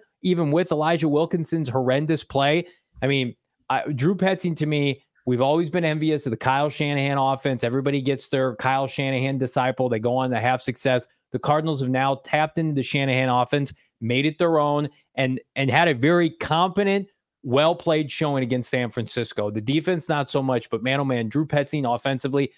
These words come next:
he's pushing all the right buttons. And speaking of the right buttons, trending up is the win projection for this team. Like, uh, we're gonna talk about the draft status later in the show, but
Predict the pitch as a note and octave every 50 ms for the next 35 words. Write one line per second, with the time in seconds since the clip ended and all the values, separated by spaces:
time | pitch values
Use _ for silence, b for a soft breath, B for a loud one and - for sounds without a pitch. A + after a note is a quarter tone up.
0 | b b b b - C#3+ A#2+ - - D#3 C#3+ - D#3 C3 B2 C3+ D3+ D#3+ E3 D#3+
1 | D#3 D3+ D#3 C#3+ C#3 C3+ C3+ C3 C3 A#2+ A#2+ A#2 A2 - - E3 D#3 E3 D#3 C#3+
2 | C3 B2+ B2+ B2 B2 A#2 C3 C3 C3 B2+ C3 B2 - - _ _ _ _ - -
3 | F#3+ G3+ G3+ G3 F#3+ F#3 F3+ E3 C3+ C#3+ D3 D3 D3+ C#3+ - D3 B2+ C3+ C3 B2+
4 | - B2 G#2 B2+ A#2+ A2+ G#2+ - - - G#2+ G2 G2 _ _ _ _ _ _ _
5 | - A#2 A2+ A2 - - - - B2+ B2 - - C#3+ C#3 C3+ D3 C#3+ B2+ - D#3
6 | D3+ C#3+ D#3 D3+ C#3 D3+ B2+ C3 C3+ C3+ C#3 C3+ - - C#3+ C3 B2+ B2+ - -
7 | C3 C3 C3 B2+ B2 A#2+ A2+ - - C#3+ B2+ A#2+ A2+ G#2 G#2+ G#2+ G#2